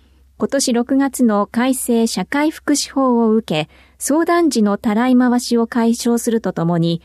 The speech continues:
福祉分野にとどまらず、住まいや雇用などの支援機関とも連携し、断らない相談窓口の早期設置を求める。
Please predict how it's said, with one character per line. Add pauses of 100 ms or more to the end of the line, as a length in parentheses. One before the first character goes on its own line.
(220)
福
祉
分
野
に
と
ど
ま
ら
ず、 (220)
住
ま
い
や
雇
用
な
ど
の
支
援
機
関
と
も
連
携
し、 (340)
断
ら
な
い
相
談
窓
口
の
早
期
設
置
を
求
め
る。